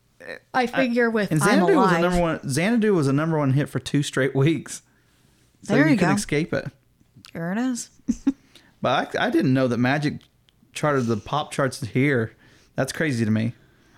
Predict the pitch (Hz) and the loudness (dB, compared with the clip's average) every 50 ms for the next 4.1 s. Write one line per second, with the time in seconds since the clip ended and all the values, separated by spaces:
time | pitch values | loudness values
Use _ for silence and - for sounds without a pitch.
0 | _ - 277 311 - 349 349 370 381 392 359 - 320 339 349 330 185 175 175 196 | _ -4 -4 -2 0 0 0 0 0 -2 -2 -2 -2 -4 -2 -2 -4 -4 -4 -2
1 | 196 208 214 - - - - - - - _ - - - - - - - - 233 | -2 -2 -2 -2 -4 -6 -6 -6 -8 -12 _ -20 -20 -20 -20 -20 -10 -2 2 2
2 | 254 269 262 - - 254 240 247 240 240 233 226 220 220 220 214 - 220 208 214 | 2 2 2 -2 -4 -6 -2 0 0 0 2 2 2 2 2 2 2 2 2 2
3 | 214 220 220 233 233 _ _ _ _ _ _ - 214 190 190 185 175 160 156 - | 4 4 4 2 0 _ _ _ _ _ _ -6 -4 -2 0 0 2 0 0 -2
4 | - | -4